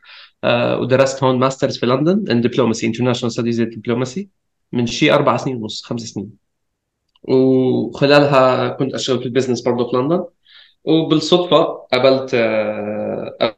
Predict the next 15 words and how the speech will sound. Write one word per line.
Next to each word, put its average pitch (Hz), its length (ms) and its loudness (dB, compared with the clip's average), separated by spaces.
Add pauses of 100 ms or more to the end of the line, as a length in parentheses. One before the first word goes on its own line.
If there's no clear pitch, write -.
(100)
قابلت 120 380 0
مدير 120 260 2
شركة، 120 400 -4
آه، 127 640 -6 (560)
أصله 131 440 0
يمني، 127 380 2 (240)
يمني 120 300 2
بريطاني. 120 460 0 (420)
بيقول 135 280 0
لي: 127 60 0
"باسل، 147 460 4
آه، 120 640 0
أنا 127 140 0
حابب، 160 380 0
آه، 120 680 -2